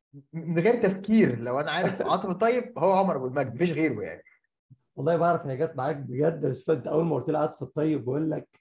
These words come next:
Speaker 2: انا عاطف الطيب ده حتى اصحابي هنا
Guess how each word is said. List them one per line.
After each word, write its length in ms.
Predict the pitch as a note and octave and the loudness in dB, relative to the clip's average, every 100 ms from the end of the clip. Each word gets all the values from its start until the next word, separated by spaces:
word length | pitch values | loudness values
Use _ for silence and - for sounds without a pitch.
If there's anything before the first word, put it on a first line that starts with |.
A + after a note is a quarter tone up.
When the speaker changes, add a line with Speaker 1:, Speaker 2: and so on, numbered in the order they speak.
| - | -6
Speaker 2:
انا 160 | C3 C3+ | -2 -2
عاطف 240 | D3 - | -2 -8
الطيب 340 | - D3 D3 | -6 -4 -2
ده 160 | B2+ - | -2 -2
حتى 340 | C#3+ C#3 - | -2 -4 -4
اصحابي 560 | B2+ - C3+ D3 D#3 D3+ _ _ _ - | -6 -2 0 2 0 -4 _ _ _ 0
هنا 340 | D3+ E3 E3 | 4 4 0